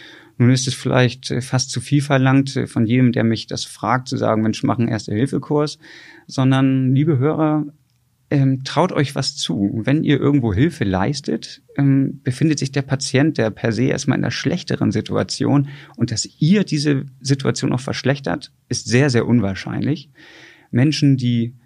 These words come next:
äh, bewusstlos sind, da könnt ihr schon mal nicht viel falsch machen, ähm, führt bei Bedarf die Herz-Lungen-Wiederbelebung durch, so gut es eben geht, ist besser als gar nicht.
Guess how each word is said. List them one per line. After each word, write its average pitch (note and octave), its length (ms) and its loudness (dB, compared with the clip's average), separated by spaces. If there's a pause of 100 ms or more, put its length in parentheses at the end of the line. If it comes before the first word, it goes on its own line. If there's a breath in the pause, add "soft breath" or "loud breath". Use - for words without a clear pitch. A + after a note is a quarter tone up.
(260 soft breath)
äh, A2 220 -2
bewusstlos D3+ 760 -2
sind, G#3+ 320 0
da - 100 0
könnt D3+ 200 0
ihr D3 80 2
schon C#3 140 0
mal C3 100 4
nicht C3 140 -2
viel B2 160 0
falsch C#3+ 340 -4
machen, F3 580 -4
ähm, C3+ 220 0
führt C#3+ 420 0
bei - 160 -2
Bedarf C3 460 0
die - 140 -6
Herz-Lungen-Wiederbelebung B2 880 2
durch, B2 260 2
so A#2+ 100 0
gut C#3 220 2
es - 160 2
eben A2 240 2
geht, B2 320 -2
ist - 160 -8
besser - 320 -4
als G2 200 -6
gar G2+ 200 0
nicht. G#3+ 240 -4